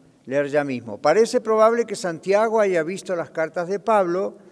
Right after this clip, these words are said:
porque usa las mismas frases y ejemplos. En todo caso, el Espíritu Santo combate por medio de Santiago no a Pablo, sino a aquellos que abusan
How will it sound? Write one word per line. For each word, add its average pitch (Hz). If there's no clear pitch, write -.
porque 208
usa 196
las 180
mismas 190
frases 170
y 180
ejemplos. 117
En 117
todo 139
caso, 214
el 131
Espíritu 151
Santo 160
combate 143
por 135
medio 147
de 135
Santiago 143
no 151
a 220
Pablo, 202
sino 143
a 147
aquellos 151
que 143
abusan 170